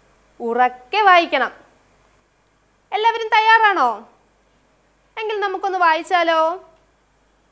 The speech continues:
ക്വാക്ക്, ക്വാക്ക്, ക്വാക്ക്. "ജൂലി, ജൂലി, വാ, നമുക്ക് കളിക്കാം." "ഏയ്,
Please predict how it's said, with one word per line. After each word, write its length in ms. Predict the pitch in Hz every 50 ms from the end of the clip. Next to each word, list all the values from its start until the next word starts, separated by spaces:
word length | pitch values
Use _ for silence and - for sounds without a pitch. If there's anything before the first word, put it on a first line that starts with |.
| _
ക്വാക്ക്, 580 | 370 381 381 392 381 381 - - _ _ _ -
ക്വാക്ക്, 480 | 359 349 349 359 349 - - _ _ -
ക്വാക്ക്. 420 | 339 339 339 330 339 - - _ _ _ _ _ _ _ _ _ _ _ _ _ _ _ _ _ _ _ _ _ _ _ _ _ _ _ _ _ _ _ _ -
"ജൂലി, 600 | 214 208 247 254 254 262 302 339 311 247 254 254 _ _ _ _ _ _ _ _ _ _ _ 330
ജൂലി, 500 | 349 427 466 453 349 320 226 196 190 - _ _ _ _ _ _ _ _ _ _ _ _ _ _ _ -
വാ, 180 | 320 349 311 240 220 - - - _ _ _ _ _ -
നമുക്ക് 280 | 494 494 466 440 339 302
കളിക്കാം." 480 | - 262 226 214 214 - - 202 - - _ _ _ _ _ _ _ _ _ _ _ _ _ _ _ _ _ _ _ _ _ -
"ഏയ്, 640 | 208 202 202 208 233 269 320 381 440 508 - -